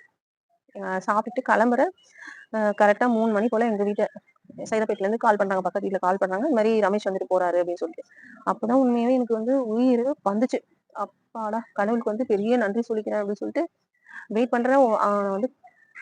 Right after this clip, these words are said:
அந்த நிமிஷத்துக்கு முன்னாடி வரைக்கும் கால் பண்றேன், சுவிட்ச் ஆஃப் இந்த போன. அந்-, அப்பதான் காலே போகுது. ஆஹ் ஃபோன் பண்ண உடனே வந்துட்டு நான் வந்து ரோட்லயும், ரோட்லயே கத்துறேன், கத்திக்கிட்டே போறேன் ரோட்ல, "ஏன் ரமேஷ் இப்படி பண்ண? எ-, எதனால இப்படி பண்ண? ஆஹ் சொல்லி,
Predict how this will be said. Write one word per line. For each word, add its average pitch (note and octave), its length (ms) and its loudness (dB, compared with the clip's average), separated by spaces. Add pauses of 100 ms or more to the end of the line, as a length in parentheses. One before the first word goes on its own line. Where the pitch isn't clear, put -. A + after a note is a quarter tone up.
அந்த G#3+ 280 0
நிமிஷத்துக்கு B3+ 440 0
முன்னாடி A#3+ 240 2
வரைக்கும் B3+ 200 4
கால் A#3 140 2
பண்றேன், A3+ 200 -4
சுவிட்ச் A#3 180 -6
ஆஃப் A3+ 100 -4
இந்த G#3+ 140 -2
போன. A3 220 -2
அந்-, G#3 260 0
அப்பதான் A3+ 420 -2
காலே G3 380 -2
போகுது. G#3+ 280 2 (680)
ஆஹ் F#3 460 -2 (200)
ஃபோன் B3 240 -6
பண்ண A3+ 160 -2
உடனே A#3 160 -4
வந்துட்டு A3+ 200 -4
நான் G#3+ 100 -2
வந்து A#3 140 -4
ரோட்லயும், A#3 460 -2
ரோட்லயே A3+ 360 -4
கத்துறேன், C4+ 480 0 (760)
கத்திக்கிட்டே B3+ 580 -2
போறேன் B3+ 220 4
ரோட்ல, A#3 200 2 (280)
"ஏன் G#3+ 220 -4
ரமேஷ் A3+ 240 -2
இப்படி G#3 140 -4
பண்ண? A3 180 -4 (180)
எ-, F3+ 260 -2
எதனால B3 360 -2
இப்படி A#3 140 -4
பண்ண? A3 180 -4 (760)
ஆஹ் G#3 260 -2
சொல்லி, A3 400 2